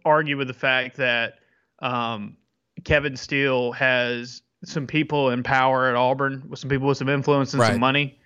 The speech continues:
Speaker 2: Yeah.
Speaker 1: that would like to see him be the head coach. I don't doubt that whatsoever. I think he is, he's made some, he's made some, uh, he's made some strong allies during this for sure.
Speaker 2: Yeah.
Speaker 1: Um, whether that's necessarily been an orchestrated thing or, like, a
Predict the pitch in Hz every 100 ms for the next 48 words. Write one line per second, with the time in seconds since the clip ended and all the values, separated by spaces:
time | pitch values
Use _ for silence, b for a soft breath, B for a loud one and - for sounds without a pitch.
0 | - 117 143 131 127 113 - 143 135 127
1 | 127 117 113 113 110 95 - 139 143 135
2 | 131 123 120 113 110 110 110 104 107 113
3 | 123 113 123 117 120 - b b 143 135
4 | 139 135 - 151 131 139 151 160 180 160
5 | 160 170 170 160 170 196 175 - 185 170
6 | 185 254 131 123 123 127 117 110 117 -
7 | 123 - 175 120 B 92 76 B - 160
8 | 151 143 127 165 151 185 185 131 160 180
9 | 175 - 165 160 160 170 156 147 139 135
10 | 123 165 165 160 - 165 156 139 - 208
11 | 202 190 165 135 127 - 101